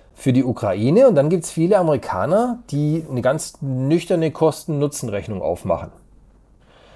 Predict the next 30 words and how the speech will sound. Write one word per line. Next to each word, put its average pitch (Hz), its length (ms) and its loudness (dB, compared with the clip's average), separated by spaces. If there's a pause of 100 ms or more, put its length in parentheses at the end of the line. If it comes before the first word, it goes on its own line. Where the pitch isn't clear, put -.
(180)
Und 127 120 -4
die 127 60 2
sagen, 120 240 4
„Was 185 160 2
habe 151 180 2
ich 110 80 -6
davon?“ 113 400 -2
Und 160 300 4
es 262 180 -2
gibt 175 240 -2
viele 185 520 -2 (360)
Eltern, 208 560 0
ich 143 100 -10
habe 123 140 -6
mit 110 80 -12
manchen 117 260 -6
auch 101 160 -4
gesprochen, 196 680 0 (500)
äh, 117 200 0
in 127 160 -4
Idaho 151 640 2
zum 160 180 -8
Beispiel, 147 380 2
im 120 100 -2
Nordwesten 127 500 -2
der 135 100 2
U 123 120 2
S 113 120 -2
A 98 160 2
gelegen, 147 560 0